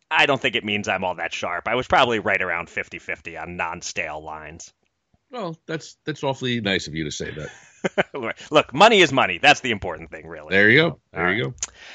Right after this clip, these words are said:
Speaker 1: Uh, thank you to everyone out there for joining us for episode number two hundred twenty-four of Gamble On. If you missed any of our previous two hundred twenty-three episodes,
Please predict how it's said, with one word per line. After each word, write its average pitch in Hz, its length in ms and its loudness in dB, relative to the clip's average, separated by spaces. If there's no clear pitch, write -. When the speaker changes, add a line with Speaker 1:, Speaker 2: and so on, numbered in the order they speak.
Speaker 1:
Uh, 156 160 10
thank 214 260 6
you 185 80 6
to 160 80 8
everyone 147 280 4
out 127 140 6
there 135 120 2
for 131 140 -10
joining 135 280 2
us 123 140 2
for - 180 -6
episode 139 420 0
number 135 260 -2
two 196 240 -6
hundred 160 320 0
twenty-four 160 580 -2
of 123 260 0
Gamble 117 360 -2
On. 78 280 -8
If 160 200 -4
you 123 60 -8
missed 110 200 -2
any 98 160 -2
of 90 80 -6
our 85 100 -4
previous 98 380 -8
two 107 160 -10
hundred 95 240 -6
twenty-three 113 440 -6
episodes, 131 520 -2